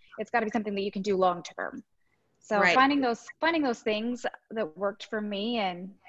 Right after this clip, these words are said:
Speaker 1: that was, that was my biggest um,
Speaker 2: Uh,
Speaker 1: learning curve,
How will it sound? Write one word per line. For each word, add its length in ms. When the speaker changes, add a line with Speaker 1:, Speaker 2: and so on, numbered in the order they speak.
Speaker 1:
that 220
was, 220
that 160
was 160
my 340
biggest 680
um, 420
Speaker 2:
Uh, 40
Speaker 1:
learning 340
curve, 360